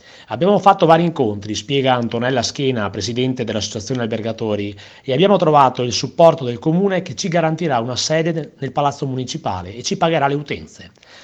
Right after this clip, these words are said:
Abbiamo redatto lo statuto che andremo a depositare dal notaio e con l'inizio del prossimo anno contiamo di partire ufficialmente." Una soluzione per certi versi obbligata, quella degli operatori economici della Valle del Biois, rimasti privi,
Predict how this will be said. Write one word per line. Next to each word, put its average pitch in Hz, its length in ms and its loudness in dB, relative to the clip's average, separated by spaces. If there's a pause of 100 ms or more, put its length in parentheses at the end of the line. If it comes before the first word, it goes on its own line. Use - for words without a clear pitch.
(160)
Abbiamo 120 300 0
redatto 120 320 2
lo 110 100 0
statuto 202 520 -4
che - 100 -4
andremo 170 300 0
a 170 40 2
depositare 160 520 0
dal 160 140 0
notaio 107 580 -4
e 123 80 -10
con 143 140 -4
l'inizio 165 340 -2
del 110 100 -2
prossimo 143 380 -2
anno 101 320 -6
contiamo 104 520 -6
di - 80 -20
partire 147 360 -4
ufficialmente." 127 800 -10 (840)
Una 156 140 0
soluzione 160 680 0
per 147 160 -4
certi 147 260 -6
versi 135 440 -2
obbligata, 123 720 2
quella 123 240 -4
degli 117 160 -4
operatori 110 420 -4
economici 120 600 -4
della 110 160 -2
Valle 117 180 0
del 107 160 -6
Biois, 123 460 0
rimasti 131 460 -4
privi, 120 440 -4